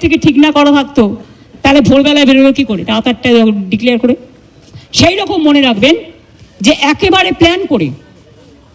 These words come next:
এই ঘটনা ঘটানো হয়েছে। এবং যারা এই ঘটনায় পরিচিত, মানে প্ররোচিত হয়েছেন, প্রভোক্ট হয়েছেন, এবং একটা কমিউনিটি আর একটা কমিউনিটির উপর ঝাঁপিয়েছেন,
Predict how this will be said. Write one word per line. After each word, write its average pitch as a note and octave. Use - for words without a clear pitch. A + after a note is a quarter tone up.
এই D#4+
ঘটনা C#4+
ঘটানো D4+
হয়েছে। C#4
এবং E4
যারা D#4
এই E4
ঘটনায় D#4+
পরিচিত, E4+
মানে C4+
প্ররোচিত F4
হয়েছেন, G#3+
প্রভোক্ট E4
হয়েছেন, F#3+
এবং D4
একটা E4+
কমিউনিটি D#4+
আর D4+
একটা D#4
কমিউনিটির D#4
উপর D4+
ঝাঁপিয়েছেন, B3